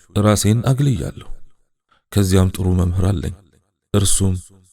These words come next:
«መመለስ አለብህ፣ እያቸው፣ አነጋግራቸው» ይለኝ ነበር።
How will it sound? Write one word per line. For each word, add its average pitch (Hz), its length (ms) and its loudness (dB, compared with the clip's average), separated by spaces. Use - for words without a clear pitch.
«መመለስ 90 440 4
አለብህ፣ 76 460 -6
እያቸው፣ 107 440 0
አነጋግራቸው» 107 840 0
ይለኝ 104 260 0
ነበር። - 280 -8